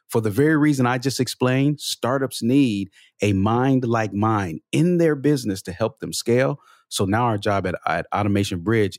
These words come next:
is to equip the marketplace with as many of those digital marketers that we call automation service providers when we're done with them to go and help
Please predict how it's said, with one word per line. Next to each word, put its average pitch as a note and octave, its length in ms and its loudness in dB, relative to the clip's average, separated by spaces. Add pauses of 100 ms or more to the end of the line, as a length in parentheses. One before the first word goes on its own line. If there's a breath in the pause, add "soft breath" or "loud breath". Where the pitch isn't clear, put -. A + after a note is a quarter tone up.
is G2+ 220 -4
to G2+ 260 -2
equip G2+ 400 -6
the F#2 80 -8
marketplace G2 560 -4
with F2+ 120 -2
as D2+ 180 -6
many G#2 320 0
of E2+ 280 -8
those D2+ 460 -2 (380)
digital A2 360 0
marketers G#2+ 680 -4 (260)
that E2 240 -4
we A2+ 200 0
call G#2 400 0
automation F#2+ 460 -6
service F#2 380 -6
providers E2 460 -10
when D#2 140 -12
we're G#2 120 2
done G#2 300 -2
with D2+ 160 -10
them B1 180 -14 (320)
to - 100 -8
go F#2+ 240 0
and D#2+ 80 -6
help G2+ 280 -4